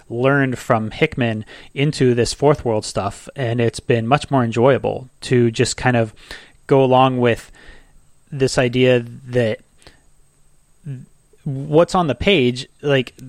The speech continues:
they, they are introducing the characters. This is how they're introduced, with this assumption that, o-, of course you know who they are because they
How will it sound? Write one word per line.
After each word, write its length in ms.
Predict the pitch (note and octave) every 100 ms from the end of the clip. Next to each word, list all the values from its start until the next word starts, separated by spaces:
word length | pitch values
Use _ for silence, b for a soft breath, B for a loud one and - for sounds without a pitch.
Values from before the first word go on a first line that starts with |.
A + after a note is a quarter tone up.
| A2+ -
they, 220 | C#3 C#3+
they 180 | B2+ C3
are 180 | F#3 D#3+
introducing 560 | A#2 C3 G#2+ G2 G#2
the 80 | G2+
characters. 440 | - - - -
This 220 | - B2 -
is 160 | A3
how 180 | - B2+
they're 180 | A2+ A2
introduced, 580 | A2 B2+ G2+ - - - B B B _ -
with 240 | C3+ C3
this 260 | C3+ B2 -
assumption 460 | B2+ C3+ B2 B2+
that, 260 | A#2+ A2+ - _ _ _
o-, 160 | C#3 D#3
of 180 | D#3 -
course 280 | D#3 C3+
you 60 | C3
know 160 | A2+ G#2+
who 140 | B2+
they 160 | A2+ A2
are 200 | A2+ - -
because 720 | B2 C3 A#2 A2 G#2 - - _ _ _ _ _ _ -
they 600 | B2 A#2+ A#2 A2 G#2+